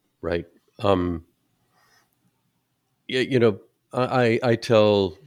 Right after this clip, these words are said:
any one of you a secret, um, that's, you know, th-, the assumption is that the other party is going to keep the secret. Now, we always, we all know that go-, how gossip works and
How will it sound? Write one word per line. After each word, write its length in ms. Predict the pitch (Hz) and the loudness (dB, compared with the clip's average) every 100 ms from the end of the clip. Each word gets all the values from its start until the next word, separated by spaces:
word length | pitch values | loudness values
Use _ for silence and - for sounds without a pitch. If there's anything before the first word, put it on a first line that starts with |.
| _ _ _ - | _ _ _ -6
any 160 | 110 95 | -4 -2
one 160 | 95 | -2
of 100 | 90 | -2
you 120 | 90 | -6
a 60 | 85 | -8
secret, 480 | - 101 - 90 85 - - - | -6 -6 -4 -4 -4 -10 -20 -14
um, 500 | - 90 90 87 82 _ _ _ _ _ _ _ | -4 -2 -2 -4 -10 _ _ _ _ _ _ _
that's, 480 | 98 90 - - - 160 139 _ _ _ _ _ _ _ _ _ _ - | -2 -2 -2 -6 -6 -16 -20 _ _ _ _ _ _ _ _ _ _ -6
you 140 | 120 | 0
know, 120 | 101 | 0
th-, 300 | 98 - 120 104 | -2 -8 -12 -10
the 200 | 120 117 | -4 -2
assumption 480 | - 196 196 139 | 2 2 2 2
is 260 | 113 101 90 | 2 0 0
that 260 | 101 98 98 | -2 -2 -2
the 140 | 101 | 0
other 180 | 127 120 | 2 0
party 400 | - 151 110 90 | 2 4 4 0
is 120 | 87 | -2
going 160 | 98 90 | -2 -2
to 60 | |
keep 240 | - 92 - | -4 -8 -8
the 80 | |
secret. 380 | 85 95 - - | -8 -6 -8 -8
Now, 140 | 95 95 | -6 -2
we 140 | 98 | 0
always, 220 | 101 87 87 | -2 -2 -2
we 140 | 110 | 0
all 160 | 101 95 | 0 0
know 340 | 87 87 90 | 0 0 -2
that 500 | 82 85 _ - - | -2 -6 _ -20 -10
go-, 300 | 90 87 - | -6 -6 -6
how 120 | 92 | -8
gossip 420 | 82 82 82 92 | -8 -8 -10 -12
works 320 | 85 80 82 | -12 -12 -12
and 100 | - | -16